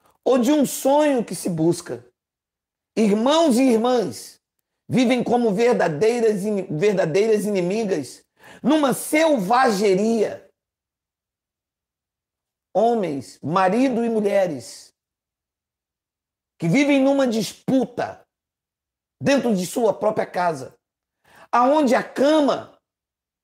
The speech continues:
deixou de ser um local de descanso e de prazer para virar um ringue de traições,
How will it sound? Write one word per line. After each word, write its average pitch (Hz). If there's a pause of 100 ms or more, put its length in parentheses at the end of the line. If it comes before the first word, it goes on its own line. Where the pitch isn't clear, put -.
(240)
deixou 262
de 214
ser 254
um 240
local 226
de 208
descanso 208
e 190
de 190
prazer 190 (440)
para 285
virar 262
um 262
ringue 233 (1500)
de 165
traições, 240